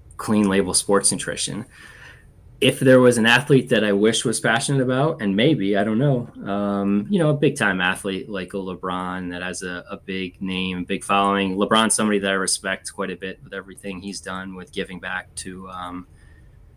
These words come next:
to students and kids. And, um, so he's certainly somebody that, that jumps out as having an incredible reach, somebody that I think,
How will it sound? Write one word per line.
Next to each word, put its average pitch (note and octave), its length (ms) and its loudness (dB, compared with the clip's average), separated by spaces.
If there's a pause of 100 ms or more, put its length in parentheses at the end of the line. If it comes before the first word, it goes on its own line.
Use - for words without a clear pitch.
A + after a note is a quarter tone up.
(120)
to G#2+ 120 -8
students G2+ 560 2
and F#2+ 180 -4
kids. F#2+ 500 -2
And, F#2 260 -8
um, F#2 360 -10
so F2+ 160 -6
he's D3+ 180 -2
certainly F#2+ 320 -2
somebody F#2 360 -2
that, F2 320 -6 (120)
that F2 220 -10
jumps F#2+ 300 -2
out F2+ 260 -2
as F2 400 -4
having G#2 320 0
an F#2 60 -6
incredible G2 480 -4
reach, F2 580 -6 (840)
somebody A2 460 2
that F#2+ 160 -2
I F2+ 80 -4
think, F#2+ 480 -8